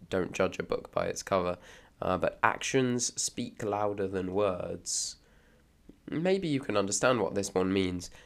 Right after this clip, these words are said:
because we're saying that actions are more important than words. What we do is more important than what we say. Uh, and in this way, actions speak louder. It is kind of, um,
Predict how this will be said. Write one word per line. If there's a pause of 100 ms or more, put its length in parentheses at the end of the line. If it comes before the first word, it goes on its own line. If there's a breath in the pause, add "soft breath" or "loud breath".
(220 loud breath)
because
we're
saying
that
actions (280)
are
more
important
than
words. (260 loud breath)
What
we
do
is
more
important
than
what
we
say. (480 soft breath)
Uh,
and
in
this
way, (420 loud breath)
actions (100)
speak
louder. (320 loud breath)
It
is
kind
of, (100)
um,